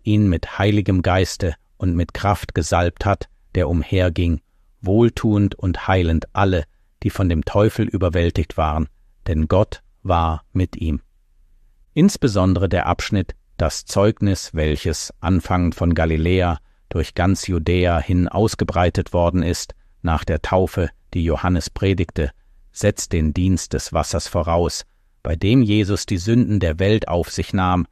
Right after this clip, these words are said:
indem er am Jordan die Taufe von Johannes empfing.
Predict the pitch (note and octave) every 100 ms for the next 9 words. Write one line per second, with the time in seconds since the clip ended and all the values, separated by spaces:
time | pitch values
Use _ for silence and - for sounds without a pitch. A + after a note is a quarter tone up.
0 | _ _ _ G#2 F2 F2+ F#2 - F#2+ F#2+
1 | D#2+ F#2+ F2+ F#2 F#2+ F#2 F2 - _ -
2 | A2 - F2+ F2+ - - G2 F#2 - F2+
3 | D2+ - D#2+ - D#2